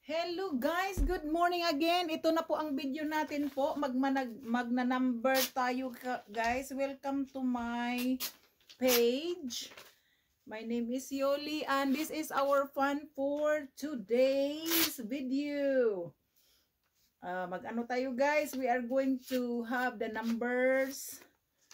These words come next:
for our custom jewelries. Just stay hang on with me because I need to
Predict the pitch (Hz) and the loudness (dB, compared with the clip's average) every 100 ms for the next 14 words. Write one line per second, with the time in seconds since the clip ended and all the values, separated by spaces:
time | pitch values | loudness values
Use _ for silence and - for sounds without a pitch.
0 | - _ - 214 208 208 214 - 226 - | -20 _ -10 -4 -2 0 -2 -6 -8 -8
1 | 247 233 190 208 220 240 247 262 269 269 | -6 -4 -2 -2 0 0 0 0 -2 -6
2 | 214 226 226 - 226 226 240 240 254 247 | -6 -4 -4 -6 -4 -2 -2 0 -2 0
3 | 262 262 262 233 233 247 277 320 294 247 | 0 2 0 2 4 4 2 0 -4 -4
4 | 240 254 220 220 233 240 240 233 | -4 -4 -4 -4 -4 -4 -4 0